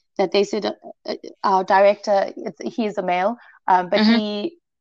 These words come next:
Speaker 1: is just so empathetic and compassionate as well. And you can see he, he loves the business and he respects all of us so much. And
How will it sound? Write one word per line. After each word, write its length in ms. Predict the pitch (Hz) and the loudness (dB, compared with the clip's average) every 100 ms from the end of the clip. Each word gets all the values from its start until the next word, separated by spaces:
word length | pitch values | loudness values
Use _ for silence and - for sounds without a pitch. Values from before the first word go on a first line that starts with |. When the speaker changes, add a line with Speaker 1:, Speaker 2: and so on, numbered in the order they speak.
| - | -8
Speaker 1:
is 180 | 214 208 | -6 -2
just 200 | 247 247 | -2 2
so 80 | 254 | 0
empathetic 580 | 233 233 - 226 208 208 | 0 -2 -6 -4 -4 -6
and 120 | 196 | -10
compassionate 560 | 185 202 196 - 196 | -6 -4 -4 -6 -12
as 140 | 190 175 | -12 -12
well. 240 | 196 185 | -4 -2
And 180 | 180 185 _ _ - | -2 -6 _ _ -8
you 120 | 190 | -6
can 180 | 214 202 | -6 -6
see 320 | - 208 202 | -4 -4 -4
he, 300 | - 214 214 | -6 -6 -8
he 220 | - 208 | -8 -2
loves 460 | 190 190 185 - - | 2 2 2 -10 -8
the 120 | 185 | -6
business 480 | 175 190 170 185 175 - | -2 -2 -2 -4 -4 -6
and 400 | 185 175 170 180 _ _ _ | -6 -6 -8 -12 _ _ _
he 320 | - 208 190 185 | -4 0 2 2
respects 500 | 190 - 226 - - | 0 0 -2 -2 -2
all 140 | 190 | 0
of 100 | 190 | 2
us 240 | 185 180 | 0 0
so 140 | 220 202 | -4 -2
much. 340 | 190 185 - - | -2 -2 -4 -4
And 320 | 180 175 | -2 -4